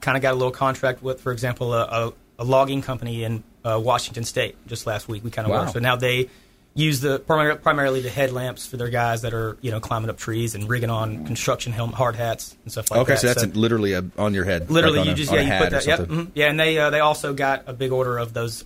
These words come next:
Speaker 1: Escape, the solar lights, kinda for that thing when they're out there
Speaker 2: I like
Speaker 1: working
Speaker 2: that.
Speaker 1: if they needed it. Uh, but, you know, keeping the phones going and kind of as an emergency backup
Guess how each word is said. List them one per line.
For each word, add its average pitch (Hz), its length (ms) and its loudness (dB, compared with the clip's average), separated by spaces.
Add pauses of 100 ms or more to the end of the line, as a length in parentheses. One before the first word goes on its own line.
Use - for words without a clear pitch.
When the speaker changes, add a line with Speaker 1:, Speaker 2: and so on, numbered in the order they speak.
Speaker 1:
Escape, 127 400 -2 (440)
the 120 80 -4
solar 117 320 0
lights, 104 320 -4
kinda 107 200 -4
for 120 120 -4
that 110 160 -2
thing 107 160 -4
when 117 80 0
they're 127 100 4
out 120 100 0
there 123 80 -4
Speaker 2:
I 92 60 -2
like 90 40 2
Speaker 1:
working 92 220 2
Speaker 2:
that. 82 80 2
Speaker 1:
if - 100 -6
they 117 120 -2
needed 127 300 2
it. 117 180 -2 (160)
Uh, 104 180 -4
but, 101 280 -4
you 120 100 -4
know, 95 140 -8
keeping 131 260 -2
the 113 80 -2
phones 117 360 -2
going 110 360 -2
and 98 240 -10
kind 110 160 -2
of 107 80 -6
as 104 100 -4
an 101 80 -8
emergency 107 460 -4
backup 104 380 -4